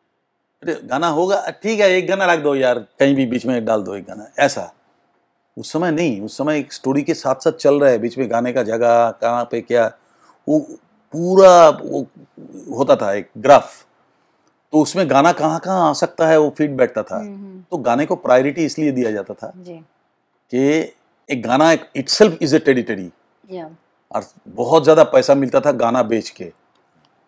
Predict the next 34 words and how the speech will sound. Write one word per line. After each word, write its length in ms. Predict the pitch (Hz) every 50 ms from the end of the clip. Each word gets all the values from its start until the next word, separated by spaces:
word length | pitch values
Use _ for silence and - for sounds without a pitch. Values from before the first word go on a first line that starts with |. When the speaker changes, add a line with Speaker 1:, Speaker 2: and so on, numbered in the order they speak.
| _ _ _ _ _ _ -
Speaker 1:
कंपनीज 420 | 120 117 95 117 113 107 98 - -
को। 200 | - 87 85 - _ _ _ _ _ _ -
मेरे 120 | 107 131 143
को 80 | 160
जहाँ 180 | 151 143 151 151
तक 160 | 160 - -
ख्याल 220 | - 147 156 156
है, 200 | 156 156 143 135
मुझे, 200 | 135 135 139 139
मुझे 340 | 131 127 127 127 135 143 139
याद 340 | 127 127 123 131 139 139 131
है, 240 | 123 123 123 123 - _ _ _ _ _ _ _ _ _ _ 104
दिलवाले 380 | 113 123 131 135 143 151 147
दुल्हनिया 380 | 135 135 135 135 143 151 147 143
ले 140 | 143 143 135
जाएंगे 260 | 143 143 143 143 135
कौन 180 | - 135 135
सा 240 | 127 - 143 127 120 - 123
ईयर 180 | 127 123 127
का 120 | 117 135 123
गाना 280 | 117 117 120 123 123
है, 80 | 120 120
आप 120 | 117 117
सोचो। 360 | - - 113 101 - 107 - - _ _ _ _ 220 214
Speaker 2:
नाइंटी 220 | 190 180 175 180 185
फ़ाइव। 300 | - - 180 160 156 156 _ _ _ _ _ _ _ -
Speaker 1:
हाँ, 320 | - 113 110 92 92 92 _
तो 160 | - 120 - -
उस 240 | - 135 - - -
समय 460 | 175 175 185 175 - 147 160 196 190 160 _ _ _ _ _ _ _ _ _ _ -
दिलवाले 380 | 113 127 139 139 151 160 165
दुल्हनिया 420 | 151 143 156 156 160 165 170 170 160
को, 380 | 175 160 147 156 190 220 - _ _ _ _ _ _ _ _ - -
अ, 720 | 127 123 123 123 123 123 120 120 120 117 120 127 - -